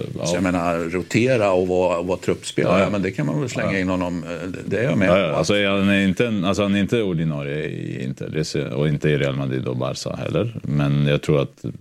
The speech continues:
Speaker 1: strax nedanför där så kan han absolut ta en plats.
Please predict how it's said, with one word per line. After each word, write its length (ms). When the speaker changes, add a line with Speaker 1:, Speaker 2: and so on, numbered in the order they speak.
Speaker 1:
strax 560
nedanför 540
där 280
så 460
kan 160
han 140
absolut 420
ta 140
en 80
plats. 300